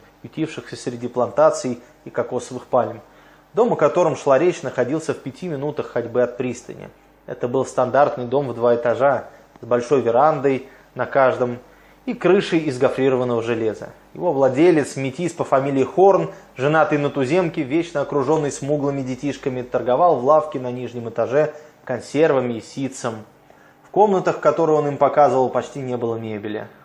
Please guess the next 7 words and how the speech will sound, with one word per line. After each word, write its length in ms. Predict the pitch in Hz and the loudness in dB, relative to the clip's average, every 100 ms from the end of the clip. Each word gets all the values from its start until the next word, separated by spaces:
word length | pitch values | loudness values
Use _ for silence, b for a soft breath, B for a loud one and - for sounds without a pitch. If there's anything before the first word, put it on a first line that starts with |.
| - | -12
У 40 | |
Макфейлов 600 | 123 120 165 175 156 143 - B B B | -10 -4 2 6 6 4 -2 B B B
стояла 380 | - 139 175 156 | 2 6 8 6
только 300 | 165 160 135 | 2 -2 -4
старая 380 | - 160 143 135 | 4 6 6 4
расшатанная 640 | 131 - 147 139 127 127 | 2 4 2 4 -2 -4
кровать 640 | - 127 156 180 - - | 2 4 8 6 4 -6